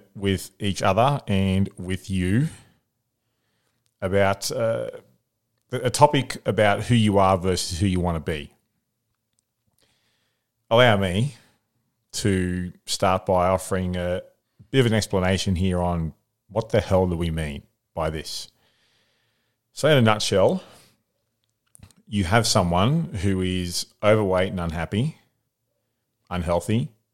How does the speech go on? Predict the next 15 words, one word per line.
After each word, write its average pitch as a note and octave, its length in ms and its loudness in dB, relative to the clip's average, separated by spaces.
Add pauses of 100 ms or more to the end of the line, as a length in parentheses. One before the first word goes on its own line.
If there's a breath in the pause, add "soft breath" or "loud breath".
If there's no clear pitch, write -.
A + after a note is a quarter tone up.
(720)
They G2+ 160 0
do G#2 160 2
not C#3 600 0 (540)
want G2+ 240 0
to G2+ 60 -6
be F#2+ 400 -2
overweight, F#2 540 2 (180)
unhealthy, F#2 680 0
and F2 120 -6
unhappy, E2 640 -4 (680)
but G#2 220 -8
they G2 220 2
continue A2 680 2
to - 200 -4
act - 580 -2